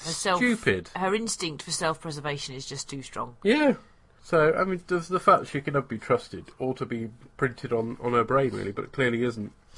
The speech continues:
Speaker 2: And then, you know, at the end of the episode, Avon seems willing to let her free, and it's like, have you learnt nothing? Annoying.
Speaker 1: Yeah.
Speaker 2: And then when everybody's down on Avon's mission, you've got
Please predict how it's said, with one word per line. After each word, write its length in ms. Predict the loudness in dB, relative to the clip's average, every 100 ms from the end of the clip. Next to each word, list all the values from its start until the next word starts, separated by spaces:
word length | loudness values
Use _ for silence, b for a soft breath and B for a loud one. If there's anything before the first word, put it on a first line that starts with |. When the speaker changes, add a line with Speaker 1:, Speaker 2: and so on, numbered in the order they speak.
| -4
Speaker 2:
And 120 | 6
then, 120 | 8 8 6 2 -8 -6 4
you 80 |
know, 60 | 6
at 60 | 6
the 100 | 6
end 140 | 6
of 60 | 6
the 100 | 4
episode, 560 | 4 0 2 2 2 -2 2
Avon 380 | 4 6 4 2
seems 280 | 2 0 2
willing 280 | 0 0 0
to 100 | 2
let 200 | 2 0 -4
her 120 | 0 0
free, 380 | 6 6 6 4
and 280 | 0 -6 -10 -20 -12
it's 160 | -6 2
like, 180 | 2 2 -4
have 180 | -4
you 100 | -2
learnt 420 | 2 6 8 6 2
nothing? 800 | 2 6 6 6 2 4 0 -2 _ _ _ -20 -2
Annoying. 560 | 0 2 2 2 0 -8 _ _ -12
Speaker 1:
Yeah. 440 | -6 -4 -2 -4 -8 -18 -4
Speaker 2:
And 120 | 4 6
then 120 | 8
when 100 | 6
everybody's 300 | 4 2 8
down 440 | 10 10 6 -2 -6 -4
on 400 | -2 -2 -6 -10 _ -2
Avon's 540 | -2 -2 -4 -6 -10 -18 -20 -8
mission, 520 | -4 -2 -4 -6 -8 -14 _ b b b -10
you've 160 | -6
got 220 | 0 0